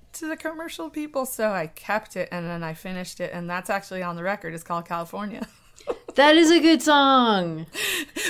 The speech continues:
Speaker 1: But I never would have written that.
Speaker 2: <laughs>
Speaker 1: I never would have written that if it wasn't for being assigned to sing about California and, like, sunshine and fruit.
Speaker 2: Oh,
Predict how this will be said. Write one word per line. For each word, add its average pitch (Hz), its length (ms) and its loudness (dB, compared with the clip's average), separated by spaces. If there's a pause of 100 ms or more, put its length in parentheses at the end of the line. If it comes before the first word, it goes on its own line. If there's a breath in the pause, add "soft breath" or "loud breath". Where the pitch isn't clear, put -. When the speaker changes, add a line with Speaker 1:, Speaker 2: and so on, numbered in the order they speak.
Speaker 1:
But 381 120 4
I 339 100 10
never 330 360 6
would 311 100 4
have 294 120 4
written 302 240 2
that. 233 380 4 (200 loud breath)
Speaker 2:
<laughs> - 220 -14
Speaker 1:
I 294 100 6
never 311 380 4
would 302 100 2
have 285 100 -2
written 277 280 2
that 214 400 0 (180)
if 254 180 2
it 285 80 0
wasn't 247 360 0
for 240 180 2
being 226 260 -2
assigned 214 540 -2
to 208 100 -10
sing 202 280 -8
about 190 320 -4
California 196 680 -4
and, 180 220 -8
like, 190 240 -12
sunshine 185 640 -8
and 170 180 -12
fruit. 185 320 -8 (640)
Speaker 2:
Oh, - 40 -20